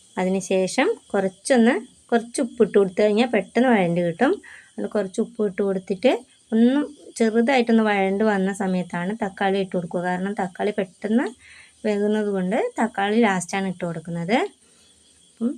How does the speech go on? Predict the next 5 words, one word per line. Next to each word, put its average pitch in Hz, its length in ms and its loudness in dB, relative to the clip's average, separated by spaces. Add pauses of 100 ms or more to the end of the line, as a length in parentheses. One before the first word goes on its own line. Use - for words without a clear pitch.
(120)
പാവയ്ക്കയും 190 600 0 (420)
ചെറിയുള്ളിയാണിപ്പം 196 920 0 (840)
മിക്സ് 196 260 -8
ചെയ്യുന്നത്. 175 420 0 (2500)
അതിൽ 208 180 -2